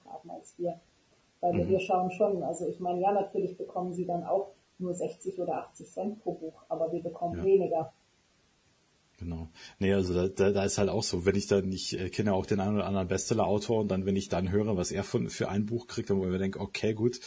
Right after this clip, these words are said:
Speaker 2: das klingt nach Hauptgewinn, ja.
Speaker 1: Mhm.
Speaker 2: <laughs> Und sagt, das so recht viel mehr ist es auch nicht.
Speaker 1: Ja.
Speaker 2: Und, und so weiter. Das ist halt, das ist halt die, die Krux der, der Buchmarge. Und deswegen frage ich auch so blöd, weil ich halt denke,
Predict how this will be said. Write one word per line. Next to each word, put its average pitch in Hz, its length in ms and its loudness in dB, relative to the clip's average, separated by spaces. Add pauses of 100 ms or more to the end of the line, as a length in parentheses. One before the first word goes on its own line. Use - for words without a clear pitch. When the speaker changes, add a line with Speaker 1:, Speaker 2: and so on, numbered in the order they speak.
(360)
Speaker 2:
das - 160 -8
klingt 120 260 2
nach 104 160 0
Hauptgewinn, 87 540 0
ja. 85 120 0 (140)
Speaker 1:
Mhm. 214 280 10 (120)
Speaker 2:
<laughs> - 140 -14
Und 110 100 2
sagt, 101 140 6
das 104 120 2
so 104 100 2
recht 104 240 0
viel 113 100 4
mehr 110 180 4
ist 110 100 2
es 104 100 0
auch 110 160 4
nicht. 87 240 0 (300)
Speaker 1:
Ja. 214 260 4 (280)
Speaker 2:
Und, 101 300 -2 (120)
und 101 220 -2
so 101 140 -2
weiter. 90 280 0
Das 90 120 -6
ist 95 140 -8
halt, 95 240 -4
das 98 100 -2
ist 98 80 -6
halt 90 160 -4
die, 92 300 -4
die - 100 -12
Krux - 300 -8
der, 101 280 -4
der 95 140 -4
Buchmarge. 90 500 -4 (440)
Und 98 100 2
deswegen 107 300 4
frage 123 260 4
ich 113 60 6
auch 107 80 6
so 101 140 0
blöd, 104 280 2
weil 98 200 8
ich 101 200 2
halt 101 320 2
denke, 101 320 2